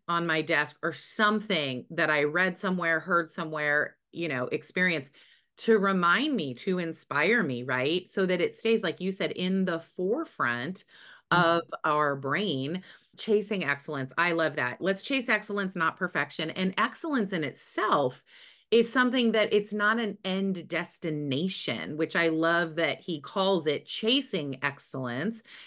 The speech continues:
Speaker 1: It's not an end destination. It's always in progress. Same with inspiration, like you said. We're always in progress with inspiration. And I love that you're like, "We close a book or we leave a talk,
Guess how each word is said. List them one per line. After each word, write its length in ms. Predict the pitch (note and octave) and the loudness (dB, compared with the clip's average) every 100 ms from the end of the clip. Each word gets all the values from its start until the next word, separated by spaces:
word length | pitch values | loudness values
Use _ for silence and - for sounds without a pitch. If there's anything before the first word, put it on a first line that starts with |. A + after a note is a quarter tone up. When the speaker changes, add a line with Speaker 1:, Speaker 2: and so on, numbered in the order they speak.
| - | 0
Speaker 1:
It's 260 | G#3+ A3 | 2 2
not 280 | G#3 G#3 A#3 | 2 4 4
an 100 | C4 | 4
end 240 | G#3+ F#3+ F#3+ | 0 0 0
destination. 920 | E3 E3 - D#3 F3 A#3+ - F2 - | -2 -4 -8 -4 0 -2 -2 -6 -4
It's 240 | - F#3 - _ | -2 -2 -4 _
always 1080 | D#3+ F3 G3 G#3 G#3 F#3+ D#3+ C#3 B2 A#2+ - | -4 0 2 6 6 8 6 4 2 -2 -10
in 200 | F3 E3+ | -4 -4
progress. 640 | C#3+ - D#3+ F3+ D#3+ C3+ - _ | -4 2 2 4 2 0 -6 _
Same 400 | - D#3 C#3 C#3 | -8 -4 -2 -2
with 160 | C#3+ | -4
inspiration, 580 | C3 B2+ - G3 A3+ D3 | -6 -6 2 2 2 -4
like 160 | C3 A#2+ | -4 -6
you 80 | C3+ | -6
said. 340 | A#3 G3+ - _ - - - | -4 -4 -8 _ -20 -20 -10
We're 260 | G#3+ A3 A3 | 4 4 6
always 420 | G3+ G3 A3+ A3 | 4 6 4 2
in 100 | G3+ | -2
progress 360 | F#3 F#3 F#3 - | -2 -2 -2 -4
with 160 | D#3 | -6
inspiration. 580 | C#3+ C#3 C#3 D#3+ G3 D3+ | -4 -8 0 2 2 0
And 140 | C3+ D3 | -2 0
I 100 | D3 | 0
love 320 | D3+ F#3+ G3 | 2 2 4
that 140 | G3+ | 0
you're 140 | E3+ D#3+ | 0 0
like, 280 | C#3+ C3 _ _ _ _ _ _ _ _ _ | -2 -4 _ _ _ _ _ _ _ _ _
"We 120 | - F3+ | -4 -4
close 400 | - F#3 G3+ A#3+ | 2 6 6 4
a 60 | |
book 500 | G#3 G3+ G3 G3 - _ _ _ | 2 4 2 0 -14 _ _ _
or 160 | - E3 | -4 -2
we 140 | D#3+ D#3 | -2 -2
leave 280 | D#3+ F3 | 0 2
a 60 | A3 | 0
talk, 580 | A3+ G3+ F3+ F3 - | -2 0 4 2 0